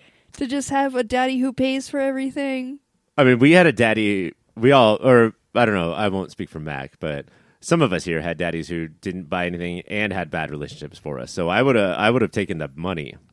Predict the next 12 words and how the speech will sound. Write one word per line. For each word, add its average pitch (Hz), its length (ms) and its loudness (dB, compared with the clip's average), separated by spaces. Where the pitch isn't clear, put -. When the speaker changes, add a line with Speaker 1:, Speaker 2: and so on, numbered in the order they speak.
Speaker 1:
I 226 60 4
would've 349 180 0
took - 180 -4
a 214 120 0
paycheck. 202 680 -6
A 170 120 -6
paycheck - 40 -10
Speaker 2:
Yeah. 69 120 0
Speaker 1:
sounds 254 260 -6
pretty 214 400 -6
rad. 208 640 -6
Speaker 2:
Yeah. 65 300 -4